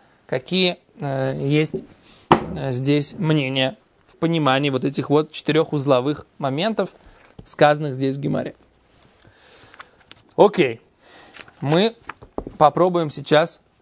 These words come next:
подытожить Ран. У меня здесь есть несколько точек, которые я, э, сформулировал.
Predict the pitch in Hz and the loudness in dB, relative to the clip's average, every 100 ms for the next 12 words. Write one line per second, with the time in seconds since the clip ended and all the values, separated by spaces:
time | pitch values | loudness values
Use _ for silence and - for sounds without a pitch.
0 | _ - 151 143 151 139 135 - - 175 | _ -6 -4 0 0 -2 -4 -6 -6 -6
1 | 147 190 240 156 170 202 196 156 160 170 | 0 2 2 2 0 0 -2 -2 0 0
2 | - - _ _ _ _ _ _ _ _ | -4 -18 _ _ _ _ _ _ _ _
3 | - _ - - - _ _ _ _ - | -20 _ -12 -12 -14 _ _ _ _ -4
4 | 143 160 170 165 143 151 147 - _ _ | 0 2 2 -2 2 2 2 -8 _ _
5 | _ 190 190 - 143 131 117 160 143 131 | _ 2 2 0 -4 -4 2 2 2 2
6 | 135 139 165 _ _ _ _ _ _ _ | 2 0 -4 _ _ _ _ _ _ _
7 | _ _ _ _ _ _ - - _ - | _ _ _ _ _ _ -20 -20 _ -20
8 | _ - 160 123 120 117 117 113 113 - | _ -8 -4 -2 0 2 2 0 0 -4
9 | - _ _ _ _ _ _ _ _ _ | -10 _ _ _ _ _ _ _ _ _
10 | _ - - 147 139 151 196 143 120 | _ -4 0 2 2 2 2 2 -4